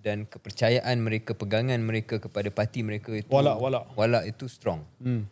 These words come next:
Speaker 1: Um, every other party, uh, besides pas, arguably besides D A P, um, a bit more fluid lah.
Speaker 2: Eh, tak, tak, tak ada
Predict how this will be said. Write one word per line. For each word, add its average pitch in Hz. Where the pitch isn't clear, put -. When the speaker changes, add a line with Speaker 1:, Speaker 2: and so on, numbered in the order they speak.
Speaker 1:
Um, 95
every 113
other 113
party, 139
uh, 90
besides 104
pas, 113
arguably 113
besides 98
D 110
A 107
P, 107
um, 95
a 104
bit 98
more 95
fluid 135
lah. 90
Speaker 2:
Eh, 117
tak, -
tak, 143
tak 143
ada 131